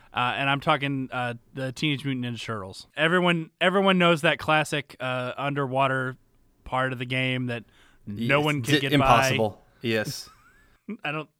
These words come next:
Speaker 1: I don't know if I ever got past it.
Speaker 2: Yeah. Um, I, I'll just go ahead and tell you that was my number four. I'll just transition
Speaker 1: Okay.
Speaker 2: straight to my number four.
Speaker 1: Sure.
Speaker 2: That was Teenage
Speaker 1: Sure.
Speaker 2: Mutant Ninja Turtles.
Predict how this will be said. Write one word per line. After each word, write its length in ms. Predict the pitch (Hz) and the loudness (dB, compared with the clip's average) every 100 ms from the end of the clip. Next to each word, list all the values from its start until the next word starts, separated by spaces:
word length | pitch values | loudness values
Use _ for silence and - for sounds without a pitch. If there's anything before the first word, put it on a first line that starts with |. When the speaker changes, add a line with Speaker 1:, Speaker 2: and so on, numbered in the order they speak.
| _ | _
Speaker 1:
I 120 | - 143 | -10 -6
don't 120 | 160 | -4
know 60 | |
if 100 | 143 | -4
I 140 | 147 135 | -2 -2
ever 240 | 139 139 | -2 -2
got 220 | 120 113 | -4 -6
past 260 | - 117 - | -6 -10 -10
it. 100 | 110 - - _ _ _ _ | -20 -20 -20 _ _ _ _
Speaker 2:
Yeah. 240 | 120 113 104 110 | 2 4 2 0
Um, 760 | 110 117 113 113 110 107 107 107 _ _ | 0 2 4 2 2 0 -4 -8 _ _
I, 360 | - 101 139 123 | -10 -2 0 0
I'll 200 | 131 143 | 2 2
just 220 | 151 - | 2 6
go 100 | 147 | 8
ahead 100 | 131 | 8
and 60 | |
tell 120 | 123 123 | 6 6
you 80 | |
that 120 | 117 135 | 8 6
was 120 | 123 | 6
my 100 | 123 | 6
number 240 | 120 117 | 6 2
four. 380 | - 123 127 127 | 2 2 2 0
I'll 80 | 117 | -2
just 260 | 117 - 123 | -2 -4 -4
transition 340 | - 131 175 170 | 4 8 8 8
Speaker 1:
Okay. 40 | 117 | 4
Speaker 2:
straight 340 | - 131 123 | 2 4 4
to 80 | 123 | 6
my 100 | 120 | 6
number 240 | 117 110 | 6 2
four. 200 | 110 175 | 4 6
Speaker 1:
Sure. 100 | 156 | 6
Speaker 2:
That 160 | 123 120 | 8 6
was 180 | 120 - | 4 0
Teenage 280 | - 127 117 | -2 2 4
Speaker 1:
Sure. 80 | |
Speaker 2:
Mutant 220 | 123 113 107 | 4 2 -2
Ninja 60 | |
Turtles. 300 | 101 151 143 | 0 2 2